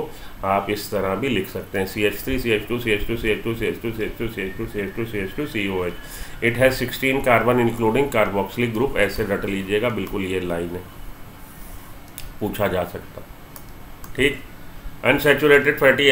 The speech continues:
acid have lower melting point than saturated fatty acid। ये लाइन इंपॉर्टेंट है, अनसैचुरेटेड फैटी एसिड का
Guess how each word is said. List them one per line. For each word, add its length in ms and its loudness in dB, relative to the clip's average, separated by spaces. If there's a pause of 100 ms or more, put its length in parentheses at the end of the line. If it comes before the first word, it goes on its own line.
acid 220 4
have 220 8
lower 220 8
melting 480 4
point 340 4
than 200 4
saturated 580 2
fatty 340 2
acid। 200 -4
ये 140 4
लाइन 260 4
इंपॉर्टेंट 500 0
है, 100 4
अनसैचुरेटेड 640 0
फैटी 220 0
एसिड 300 0
का 260 0